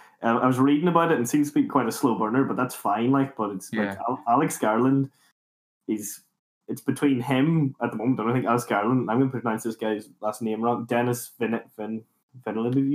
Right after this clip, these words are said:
Speaker 1: You get the Arrival.
Speaker 2: Denis Villeneuve is how I heard it's supposed to be
Speaker 1: Oh, it's
Speaker 2: pronounced.
Speaker 1: Denis
Speaker 2: It sounds,
Speaker 1: Villeneuve.
Speaker 2: which,
Speaker 1: I
Speaker 2: um, it always sounds a bit pretentious when you try and say, like, a, a weird French name or whatever it is.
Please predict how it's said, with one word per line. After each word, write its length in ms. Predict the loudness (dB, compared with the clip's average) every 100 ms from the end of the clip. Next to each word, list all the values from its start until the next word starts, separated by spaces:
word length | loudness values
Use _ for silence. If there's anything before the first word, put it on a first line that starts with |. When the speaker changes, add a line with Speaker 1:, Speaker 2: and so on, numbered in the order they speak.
| -2
Speaker 1:
You 60 | -2
get 140 | -2
the 80 | 0
Arrival. 500 | 2 2 2 0 -2 -8 -8
Speaker 2:
Denis 500 | -6 -4 -4 -4 -4
Villeneuve 720 | -4 -4 -4 -4 -4 -4 -6 -6
is 200 | -6 -4
how 100 | -4
I 300 | -2 -4 -4
heard 340 | -4 -4 -6
it's 320 | -10 -12 -14
supposed 260 | -10 -8 -4
to 60 | -2
be 40 |
Speaker 1:
Oh, 40 | 0
it's 40 |
Speaker 2:
pronounced. 520 | -2 -4 -8 -14 -20 _ _ _ -2
Speaker 1:
Denis 200 | 2 2
Speaker 2:
It 40 |
sounds, 300 | 0 -2 -6
Speaker 1:
Villeneuve. 200 | -10 -16 _ _ _ _ -20 -20 -20 _ -14
Speaker 2:
which, 380 | -12 -10 -14 -14 -12
Speaker 1:
I 40 | -10
Speaker 2:
um, 320 | -10 -10 -14 _ _ _ _ -12
it 120 | -8
always 320 | -6 -6 -8
sounds 280 | -6 -6 -6
a 20 |
bit 140 | -8 -10
pretentious 420 | -10 -10 -10 -8
when 100 | -6
you 60 | -4
try 160 | -6
and 100 | -6
say, 200 | -6 -8
like, 160 | -8 -8
a, 220 | -8 -10 -12 -12
a 40 |
weird 300 | -8 -8 -8 _ _ _ _ _ _ _
French 300 | -6 -6 -6
name 160 | -6 -6
or 60 | -6
whatever 260 | -6 -6 -6
it 60 |
is. 160 | -8